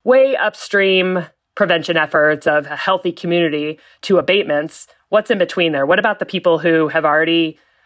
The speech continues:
kind of raised their hand and said, "I have risk factors. I haven't been able to hold a steady job. I have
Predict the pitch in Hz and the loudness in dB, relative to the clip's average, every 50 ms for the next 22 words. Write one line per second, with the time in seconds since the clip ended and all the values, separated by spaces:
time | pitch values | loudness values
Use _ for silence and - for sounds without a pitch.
0 | _ _ - - 165 160 156 143 170 165 175 165 - 165 156 156 - 165 170 165 | _ _ -6 -2 0 0 0 2 2 2 2 2 2 0 0 0 0 0 0 2
1 | 160 156 151 151 147 151 147 139 - 165 156 156 151 151 151 151 156 151 170 202 | 2 2 2 0 0 -2 -4 -2 0 0 2 2 2 2 0 0 0 0 2 2
2 | 233 247 220 254 262 277 277 240 285 311 302 - - 190 165 180 185 - 180 160 | 0 0 0 0 0 0 0 0 -2 -2 -2 -2 -2 -2 -2 -2 -2 -2 0 2
3 | 165 170 185 208 196 - _ _ - 180 180 208 208 202 214 208 208 202 202 196 | 2 2 2 0 -4 -10 _ _ -6 -2 -2 -2 -2 -2 -2 -2 0 0 0 0
4 | 196 165 196 196 190 180 - - - 165 156 156 147 - 285 311 302 285 294 285 | 0 0 0 -2 -2 -4 -6 -4 -8 -6 -6 -8 -2 0 0 2 4 2 2 2
5 | 226 190 170 165 165 165 147 - | 2 0 -2 0 -2 -2 -4 -4